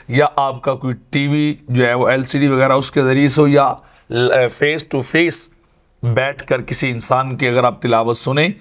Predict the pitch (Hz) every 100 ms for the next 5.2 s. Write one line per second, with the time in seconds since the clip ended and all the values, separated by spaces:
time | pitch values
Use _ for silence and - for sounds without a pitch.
0 | _ _ - - 135 131 127 135 131 123
1 | 131 120 127 120 120 156 196 139 131 123
2 | 123 123 120 127 123 117 131 120 113 147
3 | 147 131 - 127 135 127 135 - 160 180
4 | 190 - 117 127 131 - 120 123 147 -
5 | 127